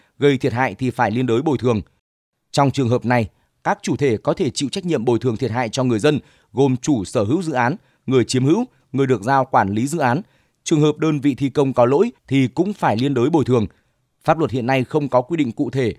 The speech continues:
về thứ tự, tỷ lệ liên đới bồi thường, do đó trên thực tế, khi có tranh chấp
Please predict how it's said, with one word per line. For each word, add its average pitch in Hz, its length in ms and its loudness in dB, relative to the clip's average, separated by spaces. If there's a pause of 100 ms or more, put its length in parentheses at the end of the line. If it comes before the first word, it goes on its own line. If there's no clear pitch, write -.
(220)
về 120 200 0
thứ 143 180 -4
tự, 180 200 4 (240)
tỷ 135 120 0
lệ 120 140 2
liên 131 180 -2
đới 123 160 0
bồi 139 200 2
thường, 113 240 -2 (320)
do 113 160 0
đó 123 240 2
trên 151 160 -2
thực 123 160 -8
tế, 117 240 2 (260)
khi 196 180 -4
có 131 200 0
tranh 139 220 -2
chấp 220 180 -2